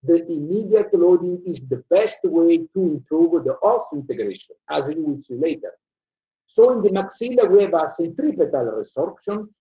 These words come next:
and we have an increment of intermaxillary distance and hyper-, hypercrematization of the maxillary sinus. Instead, in the mandible, we have another type of direction of the bone resorption,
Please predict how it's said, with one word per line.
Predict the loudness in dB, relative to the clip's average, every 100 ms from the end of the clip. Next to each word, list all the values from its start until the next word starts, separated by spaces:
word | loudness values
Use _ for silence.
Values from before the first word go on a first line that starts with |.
| _ 2
and | 2 4
we | 4
have | 2
an | 2 -2
increment | 0 2 2 2 0
of | 0 0 -6
intermaxillary | 0 0 0 -4 -8 -10 -8 -6 -4 -6 -6 -6
distance | -6 -2 -2 -2 -2
and | -2 -2 -4
hyper-, | 2 2 2 -2
hypercrematization | -2 0 0 -2 -4 -4 -8 -4 0 0 -2 -8
of | -8
the | -6
maxillary | -8 -8 -10 -6 -6 -8
sinus. | -10 -8 -8 -12 _ _ _ _ -4
Instead, | -2 0 2 2 0 -4 -4
in | 0
the | 0
mandible, | 0 0 -2 4 4 6
we | 4
have | 4
another | 0 -2 0 2 2 -2
type | -4 0
of | -2 0
direction | -2 -2 -6 -8 -8
of | -6
the | -6
bone | 0 0 0
resorption, | -4 -8 -10 _ -18